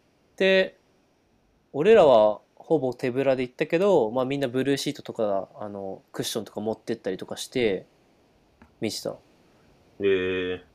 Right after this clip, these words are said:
Speaker 1: で、そこに入ってたのが、なんかビールの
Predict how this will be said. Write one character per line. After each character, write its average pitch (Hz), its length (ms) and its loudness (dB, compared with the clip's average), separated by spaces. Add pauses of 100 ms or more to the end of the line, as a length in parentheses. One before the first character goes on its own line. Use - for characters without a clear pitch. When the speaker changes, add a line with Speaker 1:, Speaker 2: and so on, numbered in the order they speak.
(640)
Speaker 1:
で、 156 80 -4
そ - 160 -2
こ 302 140 -2
に 311 120 -4
入 311 180 6
っ 302 40 2
て - 300 -6
た 165 140 4
の 139 140 -4
が、 127 480 6
な 156 100 -4
ん 151 40 -6
か 156 100 -2
ビ 277 520 0
ー - 20 -6 (100)
ル 151 60 -2
の 151 500 -4